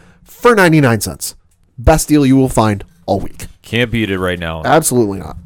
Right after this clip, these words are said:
Speaker 2: And abs-, it's so wild to think that Marvel and D C aren't gonna be having books. I mean, Diamond's not distributing right now with everything going on.
Speaker 1: Yep.
Speaker 2: Yeah, th-, that's why it, it's so wild to think of.
Speaker 1: Yeah.
Speaker 2: And I can't stress this enough. I usually say this for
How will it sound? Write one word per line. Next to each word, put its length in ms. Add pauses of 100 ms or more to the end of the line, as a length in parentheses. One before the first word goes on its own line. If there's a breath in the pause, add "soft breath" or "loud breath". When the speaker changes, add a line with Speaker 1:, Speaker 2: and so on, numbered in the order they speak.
(140)
Speaker 2:
And 200
abs-, 320
it's 180
so 220
wild 440
to 60
think 260
that 120
Marvel 340
and 80
D 140
C 240
aren't 140
gonna 140
be 140
having 200
books. 240
I 40
mean, 140
Diamond's 320
not 180
distributing 500
right 220
now 160
with 100
everything 320
going 200
on. 280
Speaker 1:
Yep. 180 (600 soft breath)
Speaker 2:
Yeah, 540 (180)
th-, 200
that's 260
why 540 (160)
it, 320
it's 240
so 220
wild 420
to 80
think 320
of. 300 (260 soft breath)
Speaker 1:
Yeah. 280
Speaker 2:
And 160
I 100
can't 460
stress 340
this 200
enough. 340
I 40
usually 320
say 240
this 200
for 360